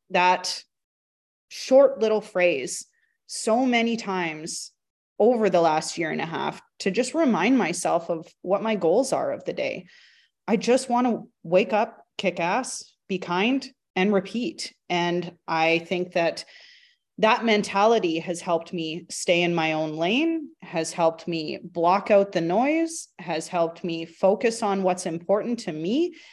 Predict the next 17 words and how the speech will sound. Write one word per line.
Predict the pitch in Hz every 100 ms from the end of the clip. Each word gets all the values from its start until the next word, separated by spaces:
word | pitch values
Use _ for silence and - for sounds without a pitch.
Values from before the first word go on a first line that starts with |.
| - -
and | 170
not | 185 -
worry | 233 240
about | 240 214 214
s-, | - - -
so | - 240
much | 226 220 220
about | 196 202
what | 190 160
other | 175 196 233
people | - 175 147
are | 139
doing. | 160 147 147 131 - - - _ _ _ -
And | 180 175
I | 175 185
think | 180 208 208
that | 202 185 180 -